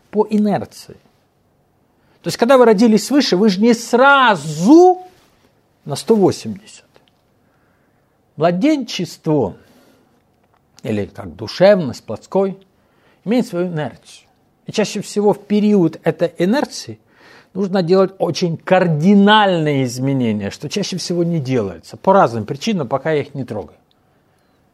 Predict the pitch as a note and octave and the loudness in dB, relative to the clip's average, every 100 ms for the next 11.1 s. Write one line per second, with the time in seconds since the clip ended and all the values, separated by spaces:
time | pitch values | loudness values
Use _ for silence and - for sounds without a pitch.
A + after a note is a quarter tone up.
0 | _ _ _ _ C#3+ D3 D#3+ D#3+ - D#3+ | _ _ _ _ -6 -4 -4 -6 -6 -4
1 | D#3+ A3 B3+ - A#2 A2 _ _ C#3 D#3+ | 0 0 0 -6 -14 -16 _ _ -4 0
2 | D#3+ A#2+ A#2 - D3 F#3 A3 - B2+ C3 | 0 -2 -8 -8 -4 -4 -4 -8 -12 -10
3 | C#3+ C3+ A#2+ A#2 A#2+ A2 C#3+ D3 D3+ D3+ | -6 -6 -6 -8 -10 -10 -8 -6 -8 -10
4 | _ _ _ - - G#2+ E2 _ _ _ | _ _ _ -20 -16 -16 -16 _ _ _
5 | _ _ _ _ _ F3+ G3+ G#3 F#3+ A3 | _ _ _ _ _ 0 2 2 0 -2
6 | F#3+ - A3+ F3 D3+ C#3 F#3+ - D3+ D3+ | -2 -2 0 0 -2 -4 -10 -6 -4 -2
7 | D3+ - D#3+ E3 C3+ D3+ D#3 D#3+ D3+ G3+ | -4 -4 -2 -2 -4 -6 -4 -4 -2 -2
8 | D4 D4 C#4 _ _ _ _ _ _ _ | -2 -4 -12 _ _ _ _ _ _ _
9 | E3+ - _ _ _ _ _ _ _ _ | -12 -12 _ _ _ _ _ _ _ _
10 | - - - D#3+ A3+ A3 D#3 D3+ D3 E3 | -20 -10 -4 -2 -2 -2 -4 -4 -2 -4